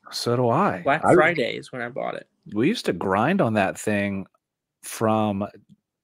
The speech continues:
Speaker 1: two thirty or three o'clock in the afternoon till about eleven P M at night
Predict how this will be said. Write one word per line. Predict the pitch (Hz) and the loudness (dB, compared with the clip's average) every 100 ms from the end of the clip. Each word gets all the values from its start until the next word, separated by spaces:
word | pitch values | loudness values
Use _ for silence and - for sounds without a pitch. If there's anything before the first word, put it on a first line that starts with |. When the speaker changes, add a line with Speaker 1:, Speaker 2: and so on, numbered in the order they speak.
| - | -4
Speaker 1:
two | - 160 | 4 4
thirty | 165 156 147 147 | 6 6 6 4
or | 120 | 0
three | 92 - 165 | -4 0 0
o'clock | - 151 143 | 2 2 4
in | 147 | 0
the | 131 | 0
afternoon | 131 - 117 120 131 | -2 -2 -2 -2 -2
till | 110 | -4
about | 104 101 95 - | -2 -2 -2 -4
eleven | 92 87 92 98 117 110 | -6 -4 0 0 0 -4
P | 107 107 | -4 -4
M | 101 | -4
at | 95 | -6
night | 98 98 92 | -4 -4 -6